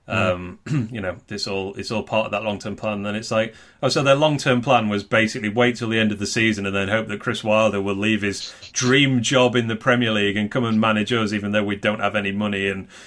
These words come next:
Speaker 2: you know,
Speaker 1: Yeah.
Speaker 2: got all these players on big contracts. So I was kind of doubly annoyed at, at, at that, at that, basically.
Speaker 1: I think they've got quite a coup with Bilic, though.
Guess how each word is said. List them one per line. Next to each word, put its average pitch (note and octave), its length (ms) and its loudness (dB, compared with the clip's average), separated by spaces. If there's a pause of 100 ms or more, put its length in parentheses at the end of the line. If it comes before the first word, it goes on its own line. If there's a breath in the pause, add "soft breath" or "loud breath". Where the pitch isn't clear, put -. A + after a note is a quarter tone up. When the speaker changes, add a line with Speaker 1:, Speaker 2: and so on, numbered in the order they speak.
(140 loud breath)
Speaker 2:
you A2+ 80 -2
know, B2 100 2
Speaker 1:
Yeah. B2 100 4
Speaker 2:
got A2+ 80 2
all G#2 40 -2
these G2+ 140 -2
players G#2 240 0
on G#2 100 0
big G2+ 160 -2
contracts. G#2 440 -2
So G#2+ 220 2 (320 loud breath)
I C3 60 2
was B2+ 140 2
kind D#3+ 160 2
of B2+ 100 -2
doubly A#2+ 320 2
annoyed G#2+ 400 2
at, G2+ 220 -6 (100)
at, G#2+ 220 -6
at G#2 320 -10
that, A#2 500 -6
at G#2 160 -2
that, - 240 -6
basically. - 400 -8
Speaker 1:
I - 40 -6
think F4+ 140 2
they've F4 80 -4
got D#4 120 6
quite D#3 220 2
a - 60 -8
coup G#3 140 4
with C3+ 240 -4
Bilic, G#2+ 460 -2
though. G2+ 320 0